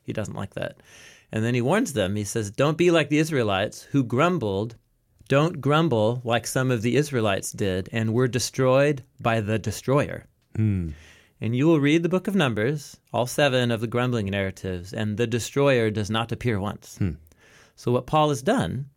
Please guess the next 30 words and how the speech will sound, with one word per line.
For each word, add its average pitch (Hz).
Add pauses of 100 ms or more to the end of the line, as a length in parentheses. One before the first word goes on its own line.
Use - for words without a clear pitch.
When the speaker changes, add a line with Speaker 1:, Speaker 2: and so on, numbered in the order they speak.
(260)
Speaker 1:
is 117
he's 151
developed, 139
a 123
th-, -
based 151
on 170
the 135
appearance 160
of 113
the 113
destroyer 104 (220)
Speaker 2:
In 87
the 87
Exodus. 90
Speaker 1:
in 117
the 117
Exodus 139
story, 98
he's 156
formed 151 (560)
a 117 (140)
parado-, 147
a, 107
a 113
method 139
of 107
interpreting 110
divine 101
violence. 104